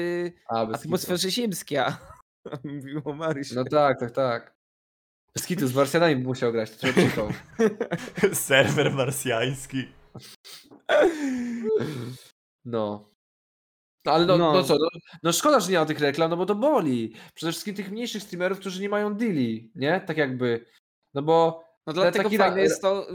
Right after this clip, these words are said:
Speaker 2: in-stream w tym rozumieniu, no bo wiesz, tak naprawdę
Speaker 1: No.
Speaker 2: masz te deale, gdzieś tam się to rozkłada, no ale z drugiej strony, no tak, no,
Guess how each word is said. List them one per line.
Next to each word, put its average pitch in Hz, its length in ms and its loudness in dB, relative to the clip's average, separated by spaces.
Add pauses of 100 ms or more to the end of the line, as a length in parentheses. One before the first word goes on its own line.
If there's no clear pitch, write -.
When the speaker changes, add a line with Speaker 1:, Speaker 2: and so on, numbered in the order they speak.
(160)
Speaker 2:
in-stream 175 480 -10
w - 80 -20
tym - 180 -2
rozumieniu, 139 380 -6
no 131 120 -8
bo 143 100 -8
wiesz, 139 160 -10
tak - 140 -8
naprawdę 156 280 -6
Speaker 1:
No. 147 80 2
Speaker 2:
masz 139 180 -2
te - 80 -12
deale, 151 460 -2 (360)
gdzieś 143 280 -14
tam 147 140 -8
się - 140 -12
to 160 80 -4
rozkłada, 147 480 -2
no 127 100 -4
ale 165 140 0
z 180 60 -8
drugiej 175 240 -4
strony, 180 340 -2
no 208 100 -6
tak, - 320 -2
no, 135 140 -6